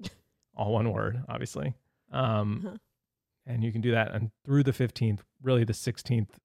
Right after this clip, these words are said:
Speaker 1: in the morning if you live on the East Coast.
Speaker 2: Right.
Speaker 1: Or really
Speaker 2: Yeah. Wow. That was a good episode.
Speaker 1: It
Speaker 2: That's a lot of
Speaker 1: was.
Speaker 2: stuff.
Speaker 1: A lot of stuff. And we met Slater, so
Speaker 2: It's a
Speaker 1: good
Speaker 2: marker
Speaker 1: times
Speaker 2: in
Speaker 1: all
Speaker 2: time.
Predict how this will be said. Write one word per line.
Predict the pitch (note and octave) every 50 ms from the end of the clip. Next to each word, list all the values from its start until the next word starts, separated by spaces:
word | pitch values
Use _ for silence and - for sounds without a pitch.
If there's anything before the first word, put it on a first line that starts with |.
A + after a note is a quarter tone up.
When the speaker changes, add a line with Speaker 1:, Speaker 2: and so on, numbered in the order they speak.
| _ _ -
Speaker 1:
in | C3+ A#2+
the | A2+ G#2+
morning | G#2 G#2+ G#2+ G#2 G#2+ G#2+ G#2
if | G#2+ - A#2+
you | A#2
live | G#2+ G#2 -
on | G#2+ G#2
the | - -
East | A2+ - -
Coast. | - - - - -
Speaker 2:
Right. | F#3 D#3+ E3 - _ _ _ _ _ _ _ _ _ _ _ _ _ _ _ _ _ _ _ _ _ _ _ _ _ _ _ _
Speaker 1:
Or | - E3
really | C#3 A2+ G3+
Speaker 2:
Yeah. | G3+ A3 - - - _ _ _ _ _ _ _ _ _ _ _ _ _ _ _ _ _ _ _ _ _ _ - _ _ _ _ _ - - - - - - - - - _ _ _ _ -
Wow. | G3+ B3+ C4 F#3+ B2+ D3+ - -
That | - -
was | C4 C#4
a | B3
good | D4+ C#4+
episode. | E4 - - - - G#3+ F#3+ F#3+
Speaker 1:
It | - -
Speaker 2:
That's | C#3+ D3
a | D#3+
lot | - B3
of | - A2
Speaker 1:
was. | -
Speaker 2:
stuff. | C#4 D#4+ D#4+ - - - - - -
Speaker 1:
A | C3
lot | C#3 E3+ E3
of | -
stuff. | - D3 B2 A2+ G2+ A2+
And | A#2+ A#2 A2+
we | A#2+
met | A#2+ C3+ C#3 - -
Slater, | - B2 A2+ A2 G#2 G#2 G2+ G2+
so | - A#2 A#2 G#2+ G#2 A2+ A#2+ - _ _ _ _ _ _ _ _ _ _ _ _ _ _ _ _ _ _ _ _
Speaker 2:
It's | -
a | C3+
Speaker 1:
good | F#3+
Speaker 2:
marker | G3 G3+ A3 G#3+
Speaker 1:
times | A3 A3+
Speaker 2:
in | A3+
Speaker 1:
all | A3+
Speaker 2:
time. | A3+